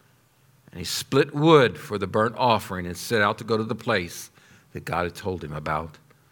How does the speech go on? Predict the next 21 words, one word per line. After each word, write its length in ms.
And 80
on 120
the 80
third 380
day, 420
Abram 240
looked 360
and 140
saw 400
the 100
place 560
in 100
the 60
distance. 760
And 120
Abraham 480
said 280
to 80
the 80
young 200
man, 400